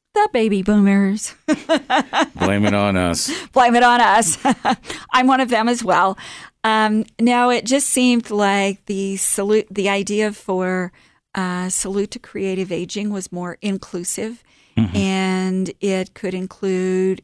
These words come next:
Speaker 1: individuals of all ages, but not just,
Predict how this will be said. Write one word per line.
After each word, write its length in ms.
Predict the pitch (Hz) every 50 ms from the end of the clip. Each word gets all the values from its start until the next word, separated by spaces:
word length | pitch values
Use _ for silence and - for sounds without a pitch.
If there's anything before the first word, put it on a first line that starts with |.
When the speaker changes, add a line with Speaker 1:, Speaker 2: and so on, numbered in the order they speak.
| _ -
Speaker 1:
individuals 800 | 196 185 180 180 180 170 - - 180 180 185 180 180 175 185 - - _
of 160 | 185 170 - - -
all 240 | - 190 196 214 226
ages, 580 | 202 170 165 - - 170 180 202 226 240 - - _ _ _ _ _ _ _ _ _ - 185
but 320 | - 190 185 180 175 - -
not 300 | 190 185 180 175 - -
just, 760 | - 190 180 180 180 180 185 - - - - - - -